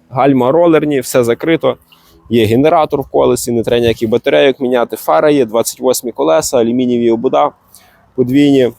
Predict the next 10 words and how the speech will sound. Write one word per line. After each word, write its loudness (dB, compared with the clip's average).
повнорозмірні 0
крила, 2
амортизаційна -2
вилочка 2
додасть -2
комфорту, -2
підсиділ 2
амортизаційний -2
додасть -4
комфорту, -2